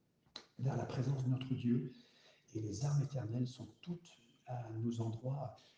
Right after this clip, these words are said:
contre ces mers orageuses dans la vie. On ne veut pas se laisser bousculer. On ira chercher le Seigneur profondément dans la prière, dans nos cœurs, pour sa puissance. Et là, la crainte qui nous harcèle mentalement, émotionnellement, qui nous agite, qui nous accable, eh ben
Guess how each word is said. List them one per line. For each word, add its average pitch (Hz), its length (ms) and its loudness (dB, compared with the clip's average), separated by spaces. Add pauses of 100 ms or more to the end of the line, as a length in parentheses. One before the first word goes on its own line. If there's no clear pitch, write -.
(200)
contre 147 360 2
ces 110 200 -4
mers 127 400 -2
orageuses 117 560 -6
dans 104 120 -4
la 92 140 -4
vie. 107 300 -8 (420)
On 104 60 -2
ne 98 60 -6
veut 95 100 -2
pas 139 140 -6
se - 100 -8
laisser 117 240 -4
bousculer. 117 560 -2
On 107 40 -2
ira 104 180 -6
chercher - 400 -4
le 117 40 -2
Seigneur 117 320 -8
profondément 117 720 0
dans 117 100 -2
la - 80 -8
prière, 120 480 -2
dans 113 120 -2
nos 117 140 2
cœurs, 120 300 -6 (760)
pour 117 100 -2
sa 113 160 -6
puissance. - 560 -10 (300)
Et 117 80 4
là, - 340 2 (220)
la 104 120 -6
crainte 165 460 -2
qui 110 160 -6
nous 120 220 -2
harcèle 123 420 2
mentalement, 113 600 2
émotionnellement, 113 760 2
qui 110 140 -4
nous 98 200 -10
agite, 131 380 -8
qui - 160 -18
nous 98 140 -12
accable, 147 400 -2 (680)
eh - 80 -8
ben - 120 -6